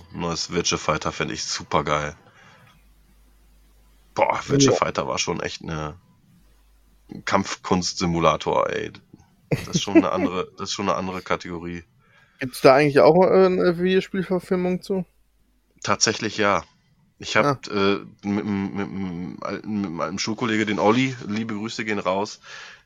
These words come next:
Speaker 1: geschrieben und er hat mir gesteckt, dass es dazu auch einen Film gab. Und dann hab ich, ähm, ein Recherchen gemacht und tatsächlich gibt's einen, aber es ist ein Anime.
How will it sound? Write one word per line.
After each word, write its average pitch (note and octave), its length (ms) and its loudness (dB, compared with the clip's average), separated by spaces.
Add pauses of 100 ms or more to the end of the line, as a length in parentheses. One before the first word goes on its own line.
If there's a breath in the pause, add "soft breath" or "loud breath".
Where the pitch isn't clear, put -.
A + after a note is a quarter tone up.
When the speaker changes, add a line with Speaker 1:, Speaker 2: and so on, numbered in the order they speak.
Speaker 1:
geschrieben A#2+ 500 -2
und G#2 240 -6
er A2 220 2
hat A#2+ 180 -4
mir A2 300 -2
gesteckt, G#2+ 540 -2
dass A2 140 -6
es - 100 -14
dazu A2 300 -6
auch A#2 100 -4
einen B2+ 80 -8
Film E3 280 -2
gab. A2 160 -2
Und E2 120 -8
dann D#2+ 100 -8
hab F2 100 -4
ich, - 120 -14
ähm, E2 500 -8 (580)
ein F2+ 140 -2
Recherchen A#2 460 0
gemacht C3 420 0 (960)
und D#2+ 160 -10
tatsächlich F#2 440 -2
gibt's F2+ 200 -6
einen, A2 220 -4
aber F2 440 2
es G2 120 -4
ist F2+ 140 -8
ein G#2+ 60 -2
Anime. D#2 520 -8